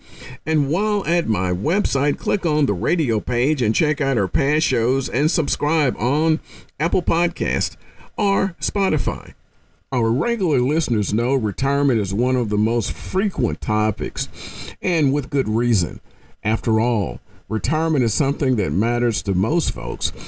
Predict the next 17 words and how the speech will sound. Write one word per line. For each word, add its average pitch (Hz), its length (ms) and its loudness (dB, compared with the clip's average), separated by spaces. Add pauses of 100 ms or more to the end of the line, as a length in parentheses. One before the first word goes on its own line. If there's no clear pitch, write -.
(280)
whether 160 360 0
they're 120 380 0
already 139 500 0
retired 127 680 0
or 95 100 -2
working 110 480 0
toward 117 320 0
it. - 160 -4 (560)
Most 139 400 0
often, 127 480 0 (300)
we 123 160 0
get 127 360 0
into 113 580 0
retirement's 113 880 0
nuts 101 420 0
and 120 160 2
bolts, 117 480 -2